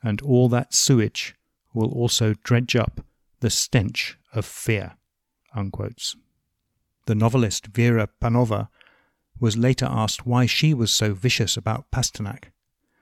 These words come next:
She said she, quotes, "panicked, felt like it was nineteen thirty-seven again, and had to protect her large family," unquotes.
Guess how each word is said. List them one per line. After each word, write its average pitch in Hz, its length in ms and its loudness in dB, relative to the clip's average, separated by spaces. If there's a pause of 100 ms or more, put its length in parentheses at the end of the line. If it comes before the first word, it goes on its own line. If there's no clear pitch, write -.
(120)
She - 180 -8
said 127 340 0
she, 120 360 0 (100)
quotes, - 420 0 (480)
"panicked, - 540 -2 (580)
felt 127 280 0
like 131 220 0
it 139 80 0
was 123 140 -2
nineteen 127 400 2
thirty-seven 123 560 -2
again, 98 380 -8 (600)
and 101 140 -4
had - 380 -6
to 123 100 -6
protect - 560 -6 (200)
her 107 180 -2
large 107 400 -2
family," 101 560 -6 (120)
unquotes. 107 600 -8